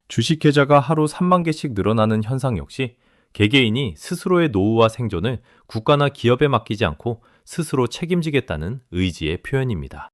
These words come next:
각자 도생의 시대, 금융은 가장 강력한 무기가 되었습니다. 이 무기를 어떻게 다루느냐에 따라 십 년 뒤 우리의 모습은 천차만별로 달라질 것입니다. 오조 원의 이동 경로를 보면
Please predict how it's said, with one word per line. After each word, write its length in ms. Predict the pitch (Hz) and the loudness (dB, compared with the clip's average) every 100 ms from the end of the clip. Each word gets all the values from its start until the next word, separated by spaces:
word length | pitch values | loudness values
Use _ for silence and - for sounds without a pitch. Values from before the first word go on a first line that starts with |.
| - | -4
각자 360 | 104 - 147 | -4 2 4
도생의 380 | 143 143 143 139 | 4 2 2 2
시대, 340 | - - 78 - _ | 0 -6 -10 -12 _
금융은 480 | - 95 85 92 95 - _ | -4 0 2 0 -2 -6 _
가장 300 | - - 90 | -4 -2 -2
강력한 640 | - 87 110 - 73 65 | -2 0 0 0 -8 -12
무기가 420 | 65 101 104 113 107 | -8 -6 -2 0 0
되었습니다. 500 | 107 - 78 - - | 0 -2 -10 -14 -4
이 120 | 104 113 | 2 2
무기를 440 | 110 113 127 139 | 2 2 4 4
어떻게 380 | 87 - 147 151 | 4 0 -2 -2
다루느냐에 640 | - 107 127 131 123 110 | -2 -2 0 0 2 0
따라 320 | - 85 123 - _ _ | 0 -2 -4 -6 _ _
십 200 | - 175 | -4 0
년 200 | 156 143 | 2 2
뒤 180 | 156 | 0
우리의 340 | 120 95 123 131 | 0 0 4 4
모습은 540 | 110 - - 113 76 | 2 -2 -4 -4 -6
천차만별로 880 | - 170 170 165 139 92 73 78 123 | -6 -6 -2 0 0 -2 -6 -6 -8
달라질 380 | - 104 110 110 | -8 -4 -2 -2
것입니다. 440 | - 95 73 - - _ | -6 -8 -12 -16 -18 _
오조 320 | 95 120 151 | 2 4 6
원의 340 | 151 147 160 95 | 6 6 2 2
이동 260 | 104 151 | 2 2
경로를 360 | 147 127 123 113 | 0 0 2 0
보면 320 | 80 101 | 0 -4